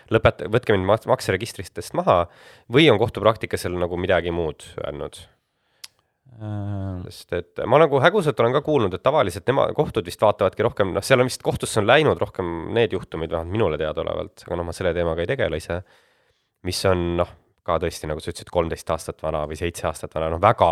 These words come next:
Speaker 1: vanad nõuded, mille puhul pole mitte mingit asja neid enam kuskil hoida. Aga
Speaker 2: Äh.
Speaker 1: ma tahtsingi teada, et kas sinna võib minna ka nõudega, mis lihtsalt on aegunud. Noh, minna kohtusse, öeldagi, et näete, enam pole õiguslikult relevantne,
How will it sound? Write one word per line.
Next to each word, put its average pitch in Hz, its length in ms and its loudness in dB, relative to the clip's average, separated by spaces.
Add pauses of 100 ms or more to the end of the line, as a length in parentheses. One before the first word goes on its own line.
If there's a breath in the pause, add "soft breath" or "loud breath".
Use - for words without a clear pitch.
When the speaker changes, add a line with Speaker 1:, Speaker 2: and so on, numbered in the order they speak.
Speaker 1:
vanad 82 380 -2
nõuded, 78 360 -8
mille 80 240 -6
puhul 82 220 -2
pole 80 160 -4
mitte 92 160 -4
mingit 95 300 -4
asja 80 280 -6
neid 76 140 -8
enam 78 180 -8
kuskil 82 320 -14
hoida. 85 360 -10 (960)
Aga 87 260 -2
Speaker 2:
Äh. 87 80 2
Speaker 1:
ma 90 120 0
tahtsingi 95 280 -2
teada, 90 220 4
et - 40 -10
kas - 140 -12
sinna 95 160 0
võib 92 140 0
minna 90 240 0
ka 90 100 0
nõudega, 87 480 -2
mis 85 180 -10
lihtsalt - 300 -6
on 76 80 -4
aegunud. - 460 -8 (220)
Noh, 82 120 -12
minna 82 200 -2
kohtusse, 85 440 -4
öeldagi, 76 320 -8
et - 240 -20 (100)
näete, 85 240 -6
enam 95 160 4
pole 95 220 0
õiguslikult - 420 -10
relevantne, 123 540 -4